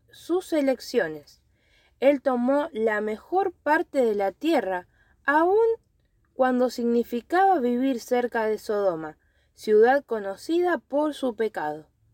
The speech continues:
Él fue codicioso, deseó lo mejor para sí mismo, sin detenerse a pensar en las necesidades de su tío Abraham o en lo que era justo.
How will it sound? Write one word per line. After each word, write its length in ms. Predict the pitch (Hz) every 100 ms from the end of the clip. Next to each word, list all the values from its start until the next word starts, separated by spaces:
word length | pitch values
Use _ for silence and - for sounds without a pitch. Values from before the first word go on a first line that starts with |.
| _ _ _ _ _ -
Él 180 | 277
fue 240 | - 285 262
codicioso, 880 | 254 240 214 - 285 196 - 160 - _
deseó 440 | 190 - 226 254
lo 120 | 285
mejor 440 | 247 220 - 285 285
para 240 | 269 240
sí 220 | 233 240
mismo, 520 | 254 294 240 202 185 190 _ _ _ _
sin 360 | - 330 370
detenerse 840 | 320 233 233 254 359 370 - 359 -
a 160 | 220 214
pensar 560 | 220 220 214 349 381 -
en 180 | 233
las 160 | 196 196
necesidades 720 | 202 190 208 196 214 233 240
de 120 | 190 185
su 200 | 196 180
tío 260 | 226 240
Abraham 400 | 202 185 214 359 480 _ _ _ _
o 240 | - 214 214
en 140 | 214
lo 180 | 208 190
que 160 | 202
era 140 | 208 196
justo. 520 | - 160 - - 147